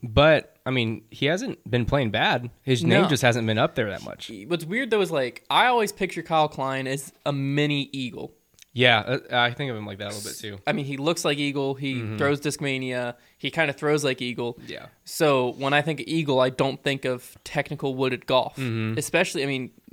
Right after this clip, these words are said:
Speaker 2: Kyle Klein ended up winning by two over Emerson Keith and Chris Dickerson. Um, which Chris, Emerson, again, he's kind of in the same boat as Kyle Klein,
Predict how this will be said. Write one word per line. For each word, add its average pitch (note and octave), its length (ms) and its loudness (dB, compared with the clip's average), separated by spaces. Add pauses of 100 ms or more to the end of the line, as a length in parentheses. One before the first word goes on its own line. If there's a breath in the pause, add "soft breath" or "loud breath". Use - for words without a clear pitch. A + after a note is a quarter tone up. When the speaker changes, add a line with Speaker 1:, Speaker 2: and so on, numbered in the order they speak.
(120)
Speaker 2:
Kyle G3 240 4
Klein F#3+ 300 0
ended D#3 200 0
up C#3 60 -2
winning E3 160 2
by C3+ 80 4
two D#3+ 280 2
over C3+ 300 0
Emerson E3 360 0
Keith D#3 340 -2
and D#3+ 220 0
Chris D3+ 200 -2
Dickerson. C3 500 -6 (600 soft breath)
Um, A#2+ 640 2 (600)
which C#3+ 340 0
Chris, - 520 0
Emerson, A#3 360 0
again, F3 600 2
he's A3+ 380 -6
kind A#3+ 260 0
of D#3+ 220 -4 (500)
in E3 140 6
the D#3 60 2
same D#3+ 240 2
boat C#3+ 160 6
as C#3 80 0
Kyle C#3+ 240 2
Klein, C3+ 440 -2